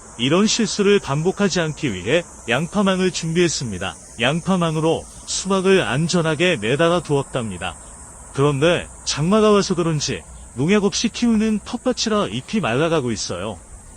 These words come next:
참외도 친환경으로 키우다 보니 많이 열렸지만 잎이 역시 말라가고 있습니다.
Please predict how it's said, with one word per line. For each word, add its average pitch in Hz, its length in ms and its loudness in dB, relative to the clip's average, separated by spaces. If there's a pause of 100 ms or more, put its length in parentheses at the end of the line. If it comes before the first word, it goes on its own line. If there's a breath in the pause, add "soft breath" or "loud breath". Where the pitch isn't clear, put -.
(220)
참외도 220 460 4
친환경으로 175 880 2 (200)
키우다 208 380 2
보니 185 260 2
많이 131 340 0
열렸지만 147 720 0 (260)
잎이 160 320 0
역시 165 380 -2
말라가고 175 520 0
있습니다. 98 500 -6